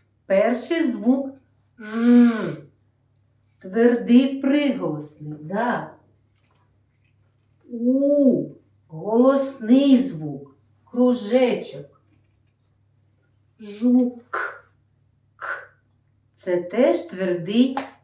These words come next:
приголосний. Молодці, ви впоралися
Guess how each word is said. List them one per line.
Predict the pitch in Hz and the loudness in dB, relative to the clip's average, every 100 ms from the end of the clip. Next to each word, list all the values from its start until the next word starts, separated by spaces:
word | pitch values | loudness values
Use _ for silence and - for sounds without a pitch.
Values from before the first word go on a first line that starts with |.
| _ | _
приголосний. | 202 214 175 151 135 - - 139 139 _ _ _ _ _ _ _ _ _ - | -6 -2 -4 -4 -10 -16 -20 -20 -20 _ _ _ _ _ _ _ _ _ -6
Молодці, | 233 285 311 311 - 262 262 165 - - | -4 0 0 -2 -6 -4 -2 -2 -6 -14
ви | 196 233 | -8 -8
впоралися | - - 277 339 311 208 196 175 160 | -8 -8 -2 0 0 0 -2 -6 -10